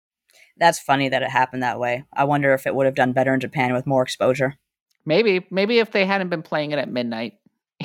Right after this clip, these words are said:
Speaker 2: Yeah.
Speaker 1: That, that usually is a
Speaker 2: On a
Speaker 1: detriment to whatever
Speaker 2: hard-to-find
Speaker 1: showing.
Speaker 2: station in Japan.
Speaker 1: Yeah, exactly.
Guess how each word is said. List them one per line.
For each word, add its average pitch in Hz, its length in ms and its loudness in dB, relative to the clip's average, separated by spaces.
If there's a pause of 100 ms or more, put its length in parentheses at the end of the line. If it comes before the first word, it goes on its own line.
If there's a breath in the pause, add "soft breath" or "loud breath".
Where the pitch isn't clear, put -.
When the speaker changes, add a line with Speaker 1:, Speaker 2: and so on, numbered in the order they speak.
Speaker 2:
Yeah. 208 220 2
Speaker 1:
That, 254 220 0 (160)
that 170 200 4
usually 156 300 2
is 143 80 2
a 143 40 0
Speaker 2:
On 135 40 0
a - 0 -
Speaker 1:
detriment 180 460 4
to - 80 0
whatever 208 280 4
Speaker 2:
hard-to-find 180 380 2
Speaker 1:
showing. 175 80 -6
Speaker 2:
station 160 540 -2
in 151 180 -6
Japan. 143 540 -8 (340)
Speaker 1:
Yeah, 135 320 4
exactly. 131 640 2